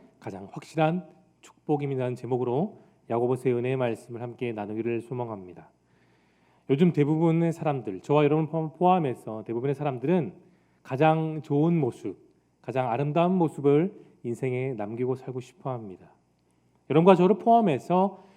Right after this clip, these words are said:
이 세상에 살고 있는 모든 사람들이 바라는 가장 아름다운 모습은 어떤 모습일까요? 요즘 엠지 세대들이 말하는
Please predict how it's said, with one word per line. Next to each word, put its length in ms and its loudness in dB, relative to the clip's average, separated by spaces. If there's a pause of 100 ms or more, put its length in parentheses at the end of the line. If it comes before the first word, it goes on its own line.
(160)
이 100 -2
세상에 280 2
살고 300 0
있는 300 -2
모든 340 2
사람들이 400 -2
바라는 480 -8 (360)
가장 440 2 (200)
아름다운 640 0
모습은 460 -6
어떤 340 -6
모습일까요? 600 -8 (960)
요즘 180 2
엠지 260 2
세대들이 380 2
말하는 880 0